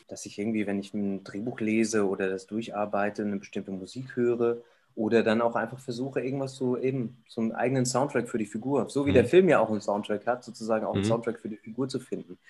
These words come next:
Speaker 1: der irgendwie dem, dem entspricht so. Ja.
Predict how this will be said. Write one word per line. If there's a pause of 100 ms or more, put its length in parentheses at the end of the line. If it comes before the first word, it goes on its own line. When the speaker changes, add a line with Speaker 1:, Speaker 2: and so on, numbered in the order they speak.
(200)
Speaker 1:
der
irgendwie
dem, (240)
dem
entspricht
so. (300)
Ja.